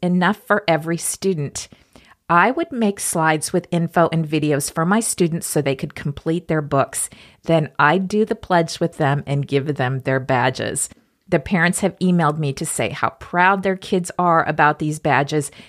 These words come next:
and how their kids want to go visit other parks for upcoming vacations.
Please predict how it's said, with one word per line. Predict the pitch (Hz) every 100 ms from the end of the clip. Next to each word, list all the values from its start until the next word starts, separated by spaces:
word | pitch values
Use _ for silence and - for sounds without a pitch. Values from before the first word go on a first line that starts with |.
| _
and | 147
how | 139 156 147
their | 143
kids | - 151 143 151
want | 143 160 -
to | 185
go | 175
visit | 165 160 151 151 _ 160
other | 160 156
parks | - 147 139 -
for | - 151 -
upcoming | 147 - - 135 131 131 -
vacations. | 135 127 123 - 120 123 - 117 - -